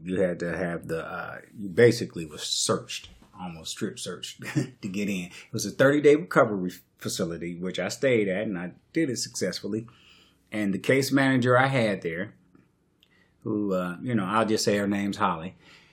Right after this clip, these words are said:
she decided that I needed to go to a particular place. I wanted to go to one, <laughs>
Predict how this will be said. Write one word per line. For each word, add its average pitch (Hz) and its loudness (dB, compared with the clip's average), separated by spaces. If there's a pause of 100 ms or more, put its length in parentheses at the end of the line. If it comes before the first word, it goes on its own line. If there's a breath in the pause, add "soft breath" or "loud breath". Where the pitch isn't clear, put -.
(160 soft breath)
she 147 6
decided 135 6
that 117 -2 (540)
I 123 0
needed 117 2
to 123 -2
go 104 2
to 104 -2
a 95 -2
particular 98 -4
place. 147 6
I 127 8
wanted 160 8
to 143 4
go 127 4
to 117 -2
one, 107 8 (1040 loud breath)
<laughs> - -